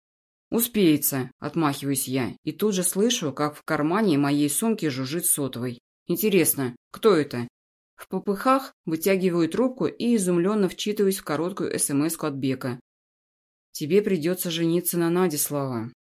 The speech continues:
Юля доложила Санечке. «Теперь и меня дома ждут со скалкой».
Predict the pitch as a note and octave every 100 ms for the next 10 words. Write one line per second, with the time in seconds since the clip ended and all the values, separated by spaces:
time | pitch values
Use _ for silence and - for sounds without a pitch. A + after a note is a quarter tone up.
0 | - C3+ F#3 G#3+ F3+ E3 C#3 C3+ D#3+ D#3
1 | - C#3+ C#3 - - G2 C#3 - C#3+ G#3+
2 | A3+ - _ - G3 F#3+ F3 D#3 C#3 A#2+
3 | C#3 C3 A#2+ C3 E3+ - D3+ C#3 - B2+
4 | A#2+ A2+